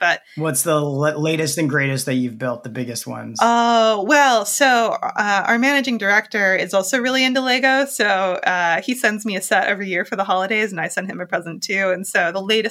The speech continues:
Speaker 1: one that I built from him was the, um, baby blue Vespa, which is beautiful and sits on my desk at work.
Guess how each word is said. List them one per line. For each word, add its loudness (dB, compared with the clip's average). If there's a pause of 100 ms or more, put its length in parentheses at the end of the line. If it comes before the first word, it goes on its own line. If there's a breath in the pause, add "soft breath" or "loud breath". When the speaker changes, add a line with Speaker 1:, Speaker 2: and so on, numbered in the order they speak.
(140)
Speaker 1:
one -4
that -4
I -2
built -6
from -8
him -8
was -6
the, 0
um, -6
baby -8
blue -6
Vespa, 0
which -4
is -8
beautiful -6
and -6
sits -10
on -4
my -4
desk -6
at -10
work. -6